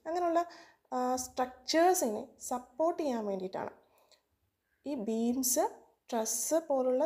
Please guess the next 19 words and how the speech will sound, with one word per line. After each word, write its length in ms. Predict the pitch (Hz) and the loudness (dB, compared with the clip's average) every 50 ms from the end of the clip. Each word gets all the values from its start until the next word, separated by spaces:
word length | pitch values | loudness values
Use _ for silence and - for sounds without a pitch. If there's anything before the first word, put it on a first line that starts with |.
| 320 - | 0 -2
സ്ട്രക്ചേഴ്സിനെ 800 | - - 240 214 - - - - 262 277 285 277 269 233 240 - - - - - | -6 -8 -10 -10 -10 -10 -2 2 2 4 4 2 0 -2 -2 -4 -8 -12 -12 -10
സപ്പോർട്ട് 580 | - 226 - - _ - 262 277 320 320 - - | -10 -10 -12 -6 _ 4 6 6 6 4 2 -2
ചെയ്യാൻ 260 | 302 226 208 214 277 311 - - - - _ _ - 240 233 | -2 0 -2 -2 -4 -6 -10 -16 -20 -20 _ _ -2 4 6
വാളിൽ 420 | 254 262 262 269 285 311 359 392 403 392 359 | 8 8 10 8 8 8 6 6 4 4 2
നിന്നും 260 | 330 320 320 370 415 - - - | 0 -2 -2 -4 -6 -6 -6 -4
പ്രൊജക്റ്റ് 580 | 233 226 226 233 254 262 262 - - - 403 392 | -4 -4 -2 -2 -4 -4 -4 -2 0 2 2 4
ചെയ്യുന്ന 340 | 381 339 311 285 285 285 311 320 311 | 2 2 0 0 0 0 -2 -2 -2
സ്റ്റോൺസിനെ, 760 | - - 277 233 214 214 220 226 233 240 254 285 285 277 247 - - | -4 -4 -4 -2 -2 0 0 0 0 0 -2 -2 -2 -2 -2 -4 -4
സ്റ്റോണിനെയാണ് 720 | - 240 226 226 240 262 320 339 349 294 247 233 233 320 - - - _ _ _ _ - - | -6 -6 -4 -2 -2 -2 -2 -4 -4 -6 -6 -6 -8 -8 -10 -14 -20 _ _ _ _ 0 4
കോർബൽ 340 | 214 208 208 208 202 220 233 | 4 4 4 4 4 2 4
എന്ന് 120 | 240 247 226 | 4 2 2
പറയുക. 200 | 196 196 262 - - - - _ - | 2 0 0 -2 -6 -10 -18 _ -16
പിക്ചറിൽ 440 | 240 - - - 247 240 247 269 294 294 254 | -16 -10 -4 -2 0 0 2 0 0 0 -2
കാണിച്ചിട്ടുണ്ട്, 580 | 233 226 226 226 - - 294 269 208 220 311 349 - - - - _ _ _ _ _ _ _ - - | -2 -2 -2 -2 0 2 2 4 4 4 2 2 0 -6 -20 -20 _ _ _ _ _ _ _ -12 -10
ആ, 20 | 220 220 220 214 214 226 | -8 -6 -6 -4 -2 -2
മനസ്സിലാവുമായിരിക്കും. 760 | 233 233 233 247 254 254 254 262 240 202 - - - 349 415 - - _ _ _ - 269 | -2 -2 -2 0 0 2 2 4 4 4 2 0 -2 -8 -8 -10 -14 _ _ _ -6 -6
A 20 | 269 - | -4 0
corbel 360 | 262 247 247 262 254 254 359 392 370 | 0 2 2 2 2 2 2 2 2
is 100 | 349 - | 0 0